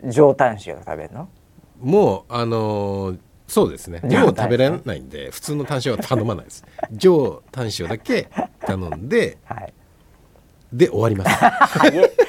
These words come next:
Speaker 1: 早えな。
Speaker 2: 終わります。はい。そこで。
Speaker 1: もうほとんどハム二枚みたいな感じ。
Speaker 2: <laughs> そんな感じです。
Speaker 1: はい。で、ライスもそんな食わないとかでね。
Speaker 2: はい。はい。
Speaker 1: ええ。だ、あの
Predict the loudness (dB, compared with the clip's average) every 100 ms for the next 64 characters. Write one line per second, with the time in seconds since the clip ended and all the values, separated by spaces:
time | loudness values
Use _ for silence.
0 | -2 0 2 6 6 6 4 4 0 -4
1 | -2 -2 -4 -10 -12 -14 -14 -16 -20 _
2 | -14 -12 -12 -14 -14 -10 -2 2 4 2
3 | -4 -16 2 2 4 0 0 0 2 0
4 | 0 -2 -4 -6 -8 -8 -10 -12 _ _
5 | -20 -20 _ -6 -4 -2 -4 -10 -4 -2
6 | -2 0 4 6 6 4 -6 -6 -6 -6
7 | -4 -4 -4 -10 -14 -10 -8 -10 -12 -14
8 | -14 -12 -8 -8 -8 -14 _ _ _ _
9 | _ _ _ -20 -20 -20 -20 _ -4 2
10 | 4 4 0 -2 -4 -6 -10